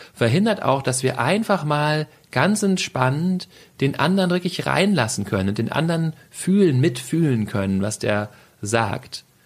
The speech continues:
Weil, ja, dieser Modus, „Ich muss jetzt dazu was sagen, der andere möchte, dass ich mich dazu verhalte, ich muss jetzt trösten, einen Rat geben oder mich rechtfertigen oder irgendwas“, das kann ich alles mal loslassen. Und das ist wirklich eine Übung, diese Kommunikationsform, sich mal ein paar Minuten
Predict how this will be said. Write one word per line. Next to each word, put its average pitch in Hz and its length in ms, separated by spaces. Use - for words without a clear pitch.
Weil, 117 600
ja, 123 240
dieser 101 220
Modus, 127 380
„Ich 147 200
muss 156 180
jetzt 131 160
dazu 127 220
was 107 160
sagen, 135 540
der 120 140
andere 123 300
möchte, 127 300
dass 123 140
ich - 80
mich 123 100
dazu 113 180
verhalte, 120 460
ich 107 100
muss 104 160
jetzt - 220
trösten, 110 880
einen 95 80
Rat 98 420
geben 101 680
oder 98 300
mich 120 240
rechtfertigen 110 1040
oder 123 180
irgendwas“, 151 600
das 156 160
kann 170 160
ich - 160
alles 208 220
mal 170 160
loslassen. 104 600
Und 101 140
das 160 100
ist 165 140
wirklich 175 280
eine 147 80
Übung, 160 360
diese 180 220
Kommunikationsform, 147 1300
sich 131 260
mal 123 440
ein - 60
paar 127 180
Minuten 135 440